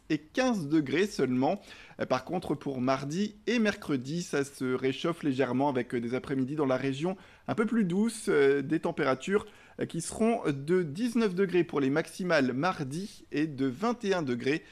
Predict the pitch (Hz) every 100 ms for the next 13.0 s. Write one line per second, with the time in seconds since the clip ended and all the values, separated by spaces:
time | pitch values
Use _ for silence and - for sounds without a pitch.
0 | - - 107 - 117 113 135 190 - -
1 | 120 151 175 160 - 131 196 247 - -
2 | 131 - - - 117 131 139 139 127 123
3 | 117 - 123 120 117 151 175 127 - -
4 | - - - - - - - - - _
5 | - 147 151 170 185 165 - 147 139 147
6 | - 196 180 - 165 147 147 208 202 -
7 | 202 175 156 151 156 160 156 139 143 143
8 | 143 143 - 170 139 131 160 151 165 143
9 | 131 135 135 160 208 214 180 190 175 147
10 | 170 160 165 190 165 147 139 196 214 190
11 | 226 202 143 131 131 139 190 160 143 -
12 | 147 147 139 170 135 135 135 170 214